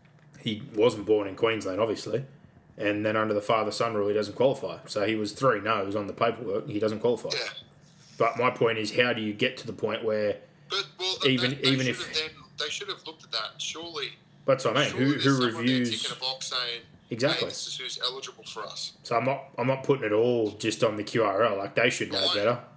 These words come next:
Speaker 1: He should know
Speaker 2: It's their
Speaker 1: better.
Speaker 2: job to know who's eligible.
Speaker 1: But the N R L lodges the contract. So if you're lodging a contract and a bloke's ticked
Speaker 2: He's a
Speaker 1: all the
Speaker 2: fuck
Speaker 1: boxes
Speaker 2: man. Yeah, that doesn't matter.
Speaker 1: Well, you should know.
Speaker 2: The Q R L know what the eligibility rules are, and they should know that each player meets them.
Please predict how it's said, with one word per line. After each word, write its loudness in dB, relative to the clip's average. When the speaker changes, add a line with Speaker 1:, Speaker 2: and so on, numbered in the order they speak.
Speaker 1:
He 4
should 0
know -2
Speaker 2:
It's 0
their 4
Speaker 1:
better. -2
Speaker 2:
job -6
to -12
know -2
who's -4
eligible. -8
Speaker 1:
But -6
the 2
N 4
R 6
L 2
lodges 0
the -6
contract. -2
So 0
if -2
you're 2
lodging 2
a -6
contract 0
and -2
a -6
bloke's 0
ticked -2
Speaker 2:
He's 2
a 2
Speaker 1:
all 2
the -2
Speaker 2:
fuck 0
Speaker 1:
boxes 0
Speaker 2:
man. 0
Yeah, -8
that -8
doesn't -8
matter. -4
Speaker 1:
Well, -2
you -2
should 2
know. -2
Speaker 2:
The -6
Q -2
R -4
L -4
know -2
what -10
the -4
eligibility -8
rules -12
are, 0
and -2
they -6
should -10
know -2
that -6
each -6
player -4
meets -12
them. -20